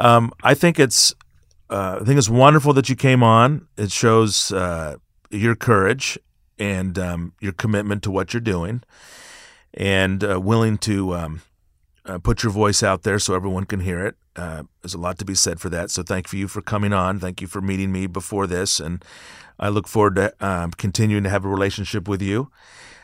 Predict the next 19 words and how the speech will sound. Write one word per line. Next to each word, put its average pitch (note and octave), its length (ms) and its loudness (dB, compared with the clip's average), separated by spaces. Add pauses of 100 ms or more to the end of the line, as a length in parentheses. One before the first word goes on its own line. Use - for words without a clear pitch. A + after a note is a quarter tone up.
(120)
How D#3+ 400 8
do C#3+ 540 4 (400)
people C#3 480 6
get B2 260 2 (300)
connected A#2 640 0
to A2 180 -8
Eanes G2+ 320 -2
for - 180 -8
Equity? E2+ 460 -8 (240)
Um, F2+ 320 -6
this G2+ 200 -4 (340)
podcast G#2 480 0
is - 60 -6
about F#2 280 -4 (160)
people G2+ 240 -6
getting G2+ 240 -6
involved, A2 400 -2
this F#2+ 140 -4
episode. G2+ 440 -4